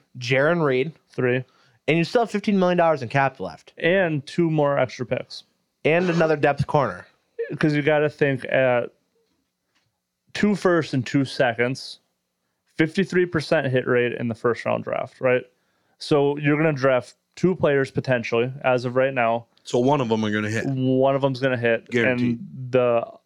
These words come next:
Speaker 2: one of the second rounds.
Speaker 1: Statistically, not
Speaker 2: One of the
Speaker 1: guaranteed. Let's
Speaker 2: second
Speaker 1: not do this jinx
Speaker 2: rounds
Speaker 1: bullshit, Justin.
Speaker 2: is also probably gonna hit.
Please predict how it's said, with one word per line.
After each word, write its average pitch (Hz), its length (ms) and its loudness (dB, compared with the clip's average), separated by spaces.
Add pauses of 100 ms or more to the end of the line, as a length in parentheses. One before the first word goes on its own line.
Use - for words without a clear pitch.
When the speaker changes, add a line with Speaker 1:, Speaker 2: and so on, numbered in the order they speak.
(140)
Speaker 2:
one 147 340 2
of 143 60 0
the 123 60 -2
second 113 300 0
rounds. 170 140 2
Speaker 1:
Statistically, 101 480 -2
not 117 140 0
Speaker 2:
One 165 180 2
of 180 60 0
the 175 80 2
Speaker 1:
guaranteed. 143 200 0
Let's 120 100 2
Speaker 2:
second 151 160 2
Speaker 1:
not 156 120 0
do 165 60 2
this 117 100 0 (120)
jinx - 20 0 (120)
Speaker 2:
rounds - 80 -14
Speaker 1:
bullshit, 139 340 0
Justin. 113 440 -2 (500)
Speaker 2:
is 135 160 2
also 135 360 2
probably 113 340 -2
gonna 104 180 -6
hit. 95 220 -10